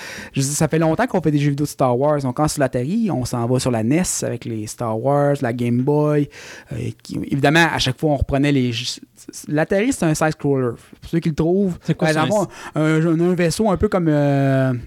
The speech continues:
Speaker 2: Ah, tu parles comme, mettons, euh, Space Invader ?
Speaker 1: Space Invader, c'est
Speaker 2: Oui,
Speaker 1: ça.
Speaker 2: ok, donc t'as un,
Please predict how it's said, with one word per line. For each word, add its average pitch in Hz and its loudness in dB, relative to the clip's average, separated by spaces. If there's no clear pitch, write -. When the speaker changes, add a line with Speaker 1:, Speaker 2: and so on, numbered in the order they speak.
Speaker 2:
Ah, 156 0
tu - -6
parles 160 0
comme, 147 0
mettons, 143 0
euh, 131 2
Space - -2
Invader ? 147 0
Speaker 1:
Space 175 0
Invader, 160 2
c'est 143 0
Speaker 2:
Oui, 151 2
Speaker 1:
ça. 143 2
Speaker 2:
ok, 139 2
donc 165 0
t'as 160 0
un, 151 2